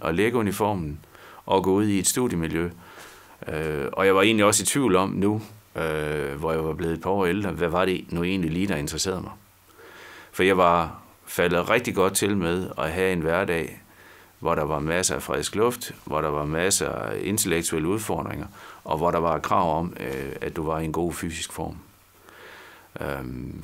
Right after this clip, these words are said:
det havde jeg jo altid dyrket som, øh, som lidt yngre, øh, og her havde jeg faktisk muligheden for at gøre det på min arbejdsplads. Det er jo ikke ret mange forundt at have den mulighed. Øhm, og det havde jeg. Øh, og derfor så tænkte jeg, "Ej, jeg bliver sgu.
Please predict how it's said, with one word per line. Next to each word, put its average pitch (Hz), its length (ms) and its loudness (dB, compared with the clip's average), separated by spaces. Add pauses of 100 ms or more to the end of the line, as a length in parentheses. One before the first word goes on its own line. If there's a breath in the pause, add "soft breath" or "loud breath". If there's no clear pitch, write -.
det 107 80 4
havde 107 140 4
jeg 87 60 6
jo 101 40 6
altid 120 220 4
dyrket 98 320 2
som, 76 580 0
øh, - 120 -6 (460)
som 78 480 -6
lidt 90 180 4
yngre, 120 360 2 (800 loud breath)
øh, 82 140 -2
og 90 120 0
her 117 120 4
havde 110 180 8
jeg 95 80 4
faktisk 98 200 4
muligheden 92 440 0
for 87 160 2
at 78 60 0
gøre 80 160 4
det 90 80 0
på 87 120 0
min 82 120 -2
arbejdsplads. 78 680 -6 (260)
Det 90 80 2
er 101 40 4
jo 92 60 4
ikke 90 160 2
ret 87 140 2
mange 92 260 0
forundt 85 280 -2
at 76 60 -4
have 82 120 -2
den 82 140 -2
mulighed. 82 360 -6 (1120 loud breath)
Øhm, - 440 -8 (260)
og 104 100 0
det 160 80 6
havde 127 140 6
jeg. 156 100 4 (480)
Øh, 85 180 4
og 87 120 2
derfor 131 200 4
så - 140 2
tænkte 117 220 2
jeg, - 80 0
"Ej, 101 200 2 (100)
jeg 101 120 2
bliver 98 200 2
sgu. - 180 -6